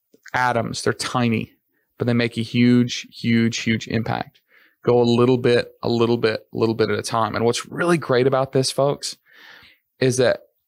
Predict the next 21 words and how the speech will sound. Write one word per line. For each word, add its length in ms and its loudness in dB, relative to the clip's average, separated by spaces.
entrepreneurs 840 2
have 220 -4
incredible 680 0
opportunities 720 -4
right 220 -4
now. 180 -18
If 140 -4
I 80 2
was 120 0
an 80 4
entrepreneur 720 2
in 180 0
London 460 0
in 100 0
the 80 2
twelve 340 0
hundreds, 520 0
living 340 2
in 140 0
the 80 0
slums, 580 0